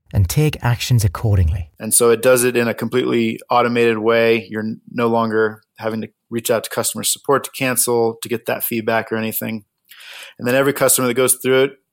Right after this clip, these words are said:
Speaker 2: uh, we gather that and aggregate that data for you in a dashboard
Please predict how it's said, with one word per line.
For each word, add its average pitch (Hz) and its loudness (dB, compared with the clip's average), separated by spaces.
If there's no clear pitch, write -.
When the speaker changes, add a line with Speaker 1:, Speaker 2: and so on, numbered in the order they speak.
Speaker 2:
uh, 113 -2
we 110 -4
gather 120 2
that 120 2
and 110 -16
aggregate 113 -2
that 113 0
data 113 0
for 110 -2
you 110 -2
in 113 -6
a 107 -4
dashboard 107 -4